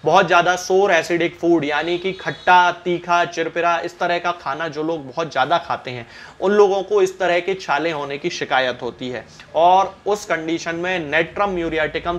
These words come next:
थर्टी पोटेंसी में दो दो बूंद दिन में चार बार patient को देना चाहिए और बच्चा है तो दिन में तीन बार देना चाहिए।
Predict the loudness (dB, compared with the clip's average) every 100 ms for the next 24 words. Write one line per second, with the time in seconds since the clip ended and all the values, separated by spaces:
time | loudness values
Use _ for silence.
0 | 2 2 4 2 0 0 -4 -6 -6 -4
1 | -6 -8 -16 2 6 8 8 4 -2 -2
2 | -4 -4 -4 -6 2 6 6 4 0 0
3 | -6 -8 -10 -10 -8 -6 -4 -6 -4 0
4 | 0 0 -2 -8 -4 -2 2 2 4 4
5 | 6 4 0 -4 -4 -6 -4 -4 -2 -2
6 | -2 -4 -6 -8 -12 -14 -14